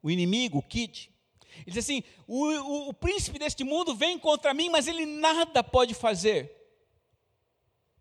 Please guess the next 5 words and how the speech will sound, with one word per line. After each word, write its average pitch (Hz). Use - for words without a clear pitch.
comigo." 143
Sabe 147
por -
quê, 180
queridos? -